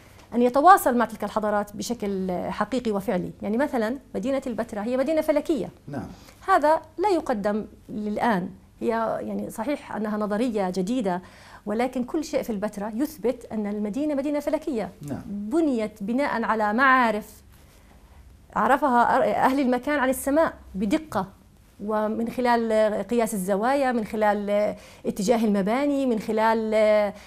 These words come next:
Speaker 1: معرفة مثلا مواسم الزراعة.
Speaker 2: نعم.
Speaker 1: يعني كانوا على علم وتطور كبير في علم الفلك. هذا ما أردت مثلا أن أشير له عن الحضارة النبطية.
Speaker 2: وصف فلكية، يعني هذا وصف، آه،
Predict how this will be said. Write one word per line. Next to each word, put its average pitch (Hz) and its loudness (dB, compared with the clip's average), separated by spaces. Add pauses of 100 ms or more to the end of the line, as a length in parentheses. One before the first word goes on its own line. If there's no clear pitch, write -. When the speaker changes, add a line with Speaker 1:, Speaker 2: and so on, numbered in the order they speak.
(160)
Speaker 1:
معرفة 240 4
مثلا 226 -2
مواسم 226 0
الزراعة. 269 2 (220)
Speaker 2:
نعم. 151 -6
Speaker 1:
يعني 214 -2
كانوا 277 0
على 233 0 (320)
علم 269 -2
وتطور 233 -2 (260)
كبير 233 -4 (420)
في 208 -4
علم 185 2
الفلك. 175 -6 (440)
هذا 370 6
ما 285 4
أردت 285 0
مثلا 262 -2 (180)
أن 240 -2
أشير 254 -2
له 247 0
عن 247 4
الحضارة 190 -2
النبطية. 185 -8 (140)
Speaker 2:
وصف 196 -2
فلكية، 175 4 (280)
يعني 101 -8
هذا 143 0
وصف، - -2 (140)
آه، 82 -10